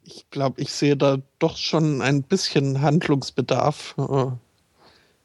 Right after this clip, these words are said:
wenn es so eine, äh, ausgeprägte,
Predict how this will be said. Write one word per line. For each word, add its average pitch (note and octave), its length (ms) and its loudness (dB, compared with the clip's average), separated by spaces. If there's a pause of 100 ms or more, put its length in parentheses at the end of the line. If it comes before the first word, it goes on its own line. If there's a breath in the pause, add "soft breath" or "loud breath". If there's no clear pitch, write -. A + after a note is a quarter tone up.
(140)
wenn B2+ 500 -2
es - 240 -2
so C#3+ 200 4
eine, C3+ 640 2
äh, - 520 -6
ausgeprägte, C#3 1200 0